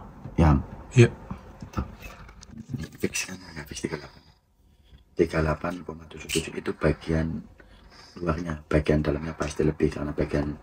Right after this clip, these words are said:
Speaker 1: dalam karbu pasti dirender. Ya kan, pola karbu kan bentuknya kerucut ya, gitu, kayak trompet. Jadi dari gede ke kecil biar apa? Biar bisa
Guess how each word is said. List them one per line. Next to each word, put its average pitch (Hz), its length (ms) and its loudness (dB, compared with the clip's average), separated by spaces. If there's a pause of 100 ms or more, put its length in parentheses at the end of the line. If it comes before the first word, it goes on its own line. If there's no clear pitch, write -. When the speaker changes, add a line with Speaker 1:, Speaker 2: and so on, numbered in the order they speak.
Speaker 1:
dalam 76 240 6
karbu 78 240 4
pasti 80 400 4 (560)
dirender. 73 560 4 (3250)
Ya 80 80 4
kan, 80 320 0
pola 85 400 4
karbu 78 320 2
kan 98 160 4
bentuknya - 400 2
kerucut 85 320 2
ya, 78 80 2
gitu, - 240 -6 (240)
kayak 76 240 2
trompet. - 360 -4 (640)
Jadi 85 240 4
dari 78 160 6
gede - 280 0 (200)
ke 80 80 -4
kecil 80 400 2
biar 73 240 -2
apa? 73 160 -8
Biar 76 240 -2
bisa - 320 -4